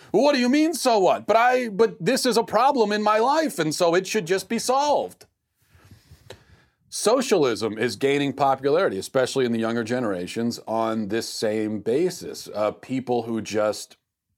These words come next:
never, their mentality never developed past, uh, the age of two or three. Th-, there are people who, th-, who want socialism to work,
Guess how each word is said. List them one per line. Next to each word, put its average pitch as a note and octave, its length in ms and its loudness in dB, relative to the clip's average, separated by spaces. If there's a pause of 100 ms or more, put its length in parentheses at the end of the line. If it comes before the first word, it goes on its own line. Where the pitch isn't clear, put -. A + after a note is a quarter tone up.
(920)
never, B2 640 0 (420)
their A2+ 260 0
mentality A2+ 840 -2
never G#2+ 380 -4
developed G2+ 720 -2 (140)
past, G#2+ 640 -8 (720)
uh, G2+ 240 -4
the G2+ 180 -4
age G2+ 240 -6
of G2+ 160 -12
two G#2+ 180 -6
or G2 120 -2
three. - 380 -8 (1200)
Th-, G2 160 -6
there A#2 140 0
are A2 40 -2
people C3 320 -2
who, A#2+ 140 -4
th-, G#2+ 320 -6
who B2 100 -2
want A2 400 -2
socialism C3+ 680 -2
to D#3 120 -4
work, G2+ 480 -6